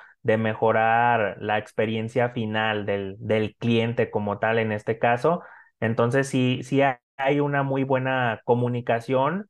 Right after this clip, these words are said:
El, el equipo de desarrolladores y la empresa Good Maps en general, pues, están muy abiertos a, a recibir las opiniones, las sugerencias. Te comparto, por ejemplo, en, en cualquier espacio donde se va a instalar Good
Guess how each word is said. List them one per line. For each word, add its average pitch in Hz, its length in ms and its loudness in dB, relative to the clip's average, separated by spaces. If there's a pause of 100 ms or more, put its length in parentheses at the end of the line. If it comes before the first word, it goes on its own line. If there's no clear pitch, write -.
(100)
El, 104 180 -4
el 104 140 0
equipo 123 360 0
de 131 100 8
desarrolladores 113 880 2
y 120 40 -2
la 110 100 -2
empresa 107 400 -2
Good 120 260 -2
Maps 120 320 -2
en 117 140 -6
general, 117 520 0 (340)
pues, 113 200 4
están 123 320 2
muy 131 220 2
abiertos 127 680 2
a, 104 640 0
a 101 40 0
recibir 104 440 -2
las 117 200 0
opiniones, 117 680 -2
las 107 160 2
sugerencias. 123 880 0 (440)
Te 113 160 2
comparto, 117 520 0
por 123 140 2
ejemplo, 120 500 0
en, 110 380 -8
en 120 160 -4
cualquier 127 460 4
espacio 139 540 2
donde 120 260 0
se 113 140 -2
va 117 440 0
a 123 80 -10
instalar 110 1000 0
Good 120 300 -2